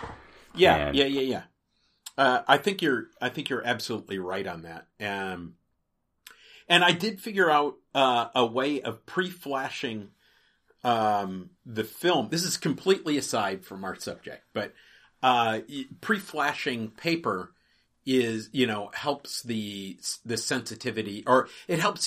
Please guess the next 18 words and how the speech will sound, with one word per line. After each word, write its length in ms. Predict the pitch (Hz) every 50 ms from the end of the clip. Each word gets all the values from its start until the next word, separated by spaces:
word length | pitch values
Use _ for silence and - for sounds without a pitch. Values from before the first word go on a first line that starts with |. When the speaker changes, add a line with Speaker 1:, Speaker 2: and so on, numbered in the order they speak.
| -
Speaker 1:
even 300 | - 180 185 180 180 156
out 240 | 143 131 131 131 -
the 60 | 120
contrast 760 | 113 - - 123 107 98 - - 92 - - - - - - _ -
is, 380 | 101 98 92 85 - - -
uh, 300 | 95 95 85 82 82 85 - -
is 180 | 107 98 90 -
the 140 | - 101 90
idea 260 | 90 92 92 98 92
of 80 | 85 -
pre-flashing. 680 | - 95 80 - - - 104 98 95 - - 87 82 - _ _ _ _ _ _ _ _ _ _ _ -
Um, 520 | 131 131 127 127 127 120 113 110 113 - _ _ -
and, 600 | 147 147 139 139 135 135 131 131 123 117 123 113 - _ _ _ _ _ _ _ _ _ -
uh, 380 | 135 131 127 123 117 113 117 -
I 120 | - 143 147
have 260 | - 190 202 208 196
a, 200 | 143 117 101 - _ -
a, 120 | 127 127